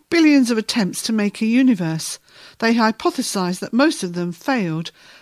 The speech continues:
but we live in the one that succeeded.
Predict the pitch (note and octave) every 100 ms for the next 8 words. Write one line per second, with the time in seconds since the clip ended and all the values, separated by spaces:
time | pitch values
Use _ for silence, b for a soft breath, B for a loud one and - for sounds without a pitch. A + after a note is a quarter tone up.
0 | b G3+ - A#3 D4 G3 F3 G3 G3 F#3
1 | F#3+ G3 F#3+ - - - - G3+ E3+ E3
2 | D#3+ -